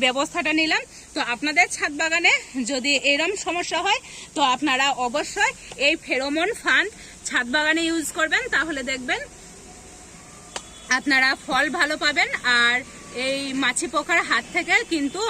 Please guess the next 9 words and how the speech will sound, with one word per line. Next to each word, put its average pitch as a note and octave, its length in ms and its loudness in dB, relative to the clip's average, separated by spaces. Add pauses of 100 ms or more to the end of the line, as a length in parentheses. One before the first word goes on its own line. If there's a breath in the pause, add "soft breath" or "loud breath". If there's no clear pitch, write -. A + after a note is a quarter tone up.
অনেকটাই D4 400 2 (120)
আপনাদের C4+ 400 -2 (100)
ছাদ C#4 160 0 (100)
বাগানের C#4+ 440 2 (460 loud breath)
সবজির C#4 480 -4
গাছ C4+ 140 2 (120)
বলেন, C#4 220 0 (120)
ফলের C4+ 340 -6
গাছ C#4+ 140 -2